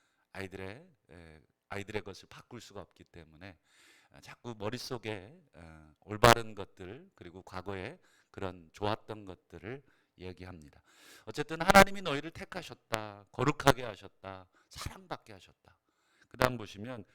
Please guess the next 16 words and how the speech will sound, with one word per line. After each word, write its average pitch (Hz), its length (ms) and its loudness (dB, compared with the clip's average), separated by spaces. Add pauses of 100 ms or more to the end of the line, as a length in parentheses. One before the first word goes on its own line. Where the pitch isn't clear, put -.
(100)
"그러니까 139 540 4
긍휼, 120 680 -4
자비, 131 540 -4 (300)
겸손, 110 680 -4 (120)
온유, 110 440 -4 (340)
오래 107 300 -6
참음 95 440 -18 (1300)
이런 147 220 -2
것들을 156 380 -8
계속, 113 400 -18 (460)
아, 85 280 -20 (100)
유지하거라." 90 1080 -14 (1300)
그리고 127 200 -6
십삼 165 360 6
절에 135 180 -2
보면 104 600 -10